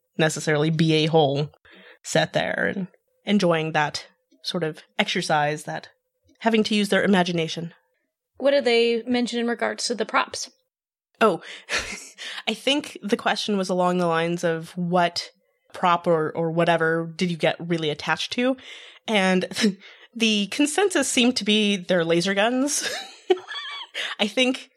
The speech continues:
Speaker 1: I think Hannah John Common actually said something about,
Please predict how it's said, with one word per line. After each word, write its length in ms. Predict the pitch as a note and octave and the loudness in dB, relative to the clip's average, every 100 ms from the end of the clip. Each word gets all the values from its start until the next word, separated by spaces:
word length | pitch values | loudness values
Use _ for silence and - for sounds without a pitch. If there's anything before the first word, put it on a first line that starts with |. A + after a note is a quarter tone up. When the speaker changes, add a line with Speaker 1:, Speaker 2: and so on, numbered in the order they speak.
| _ | _
Speaker 1:
I 40 | G#3 | -2
think 180 | B3+ B3+ | -2 0
Hannah 280 | A#3+ A3 G3+ | 2 2 2
John 300 | G3+ F3+ F#3+ | 2 0 0
Common 400 | F#3 F3+ E3 D3+ | 0 2 0 0
actually 580 | D#3+ E3 - F3 D#3+ | 0 -2 0 0 0
said 440 | D#3 - E3+ D#3+ D#3+ | -4 0 2 2 0
something 320 | E3+ E3+ E3+ | -4 -2 -2
about, 300 | E3 D#3 | 0 0